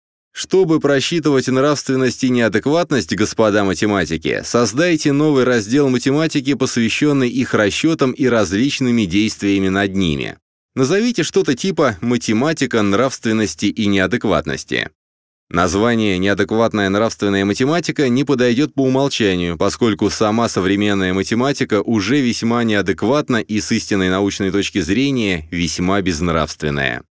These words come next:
Не нравится название? Опять ассоциативное мышление включилось? Назовите тогда новую науку антиматематикой по аналогии с антиматерией.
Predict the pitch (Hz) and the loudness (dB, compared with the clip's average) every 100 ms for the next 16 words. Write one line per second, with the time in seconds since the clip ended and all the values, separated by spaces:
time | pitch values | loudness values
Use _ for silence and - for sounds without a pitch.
0 | _ _ _ _ _ _ - 92 104 156 | _ _ _ _ _ _ -2 0 2 2
1 | 165 - 101 90 92 85 76 67 67 _ | 0 0 0 0 0 0 -2 -4 -8 _
2 | 98 82 135 131 127 120 113 123 127 135 | -4 0 -2 0 -2 -2 0 0 0 0
3 | 131 123 123 - 156 170 139 98 113 101 | 2 0 0 -2 -2 0 0 0 0 0
4 | 113 95 71 - _ 120 123 165 208 190 | 0 0 -2 -8 _ 0 2 2 0 -2
5 | 151 139 147 151 143 160 143 127 117 156 | -2 0 0 0 2 2 2 2 2 0
6 | 175 143 127 131 135 123 113 120 120 160 | 0 0 0 0 0 0 0 0 0 0
7 | 156 147 175 - 98 92 87 101 123 104 | -2 0 0 2 0 0 0 2 0 0
8 | 107 92 - 92 85 90 95 104 104 78 | 0 0 -2 -2 0 0 0 0 -2 -2
9 | 69 62 - | -2 -6 -10